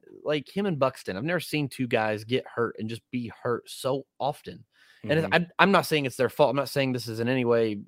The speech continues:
Speaker 1: has anything to do with him, but it's like building a roster around that and trying to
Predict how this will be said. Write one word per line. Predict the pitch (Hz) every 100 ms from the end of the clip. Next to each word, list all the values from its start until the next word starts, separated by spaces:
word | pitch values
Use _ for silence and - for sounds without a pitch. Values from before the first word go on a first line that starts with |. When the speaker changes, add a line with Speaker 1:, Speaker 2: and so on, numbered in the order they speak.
| _ -
Speaker 1:
has | 123
anything | 143 143 123
to | 113
do |
with | 156 127
him, | 92 87
but | 117
it's | 113 -
like | 117 - _ _ _ _ _ _ 120
building | 110 165 175 156
a |
roster | 123 131 135 - 120
around | 110 107 104 101
that | 98 98
and | 104
trying | 101 127 139 135 127
to | - 120 113 107